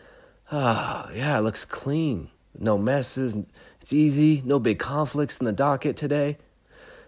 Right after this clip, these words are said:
Whew. This is, this is gonna be a great day.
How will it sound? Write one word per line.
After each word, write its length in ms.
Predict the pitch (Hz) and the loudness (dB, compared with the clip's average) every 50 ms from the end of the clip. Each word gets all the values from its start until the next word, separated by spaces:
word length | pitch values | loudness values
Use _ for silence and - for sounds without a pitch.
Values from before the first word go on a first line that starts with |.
| _ - - | _ -2 2
Whew. 140 | 339 - - - - - _ _ _ _ - - - - - - - - - - - _ _ _ _ _ | 2 2 2 -2 -10 -16 _ _ _ _ -20 -20 -20 -20 -20 -20 -20 -20 -20 -20 -20 _ _ _ _ _
This 180 | - 139 190 202 | -2 -2 0 2
is, 280 | 175 110 95 - - - _ - | 0 0 0 -2 -6 -12 _ -8
this 140 | - 156 | -4 -2
is 100 | 196 151 | -2 0
gonna 140 | 101 107 101 | 0 0 0
be 120 | 92 90 80 | 0 -2 -4
a 60 | 71 | -6
great 540 | 76 - 95 95 107 139 196 214 151 90 - | -8 -8 -4 0 2 4 4 2 0 -2 -4
day. 360 | 85 67 57 60 71 90 | -6 -6 -6 -6 -8 -10